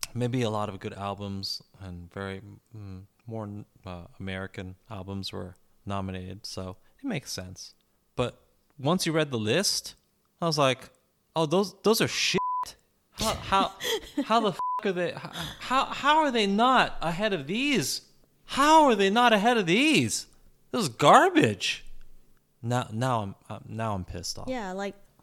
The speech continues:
Speaker 1: <sighs> They could have gotten something in there.
Speaker 2: Mm-hmm.
Speaker 1: They could have
Speaker 2: Mm-hmm.
Speaker 1: gotten something in there. I kinda feel like them being shut out, it, I'm not one of these conspiracy people, but it does feel like they, hmm,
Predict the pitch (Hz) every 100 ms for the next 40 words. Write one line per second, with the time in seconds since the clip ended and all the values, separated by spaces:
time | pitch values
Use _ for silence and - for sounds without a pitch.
0 | _ - - - 202 - 277 180 139 147
1 | 127 110 - 107 107 104 98 98 92 87
2 | 82 _ _ 208 196 240 185 - 269 196
3 | 165 156 110 - 110 107 107 98 98 -
4 | - - _ - - 151 - - 175 -
5 | 160 151 131 104 - - - _ 117 110
6 | 131 135 135 117 - 117 107 107 113 156
7 | 180 _ _ _ _ 147 - 151 - _
8 | - - - - - _ _ _ 214 262
9 | 214 165 147 127 117 - 110 - 113 113
10 | - 110 - 113 113 113 117 117 _ 110
11 | 101 147 _ 143 - 175 170 - 147 139
12 | 127 120 - 113 107 101 _ 135 156 -
13 | _ _ _ - 185 180